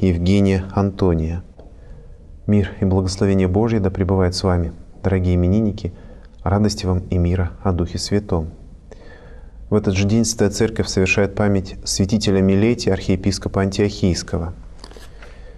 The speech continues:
Сей великий святой муж был исключительно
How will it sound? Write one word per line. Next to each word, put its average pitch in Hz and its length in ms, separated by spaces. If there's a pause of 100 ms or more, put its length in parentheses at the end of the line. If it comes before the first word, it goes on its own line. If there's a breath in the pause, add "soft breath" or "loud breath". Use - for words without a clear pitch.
(160 loud breath)
Сей 117 240
великий 117 380
святой 107 340
муж 117 300
был 110 260 (480)
исключительно 107 720